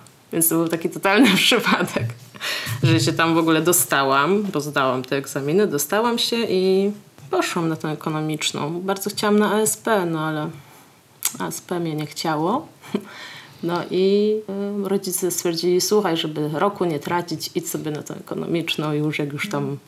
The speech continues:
się dostałaś”. Więc mówię, „Dobra, no to poszłam”. Na ekonomicznej poznałam męża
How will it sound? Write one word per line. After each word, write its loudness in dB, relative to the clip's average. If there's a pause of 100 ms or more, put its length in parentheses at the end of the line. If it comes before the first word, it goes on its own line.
(120)
się 0
dostałaś”. 2 (800)
Więc 6
mówię, 8
„Dobra, 6
no 4
to -2
poszłam”. 4 (1300)
Na 2
ekonomicznej 2
poznałam 0
męża -2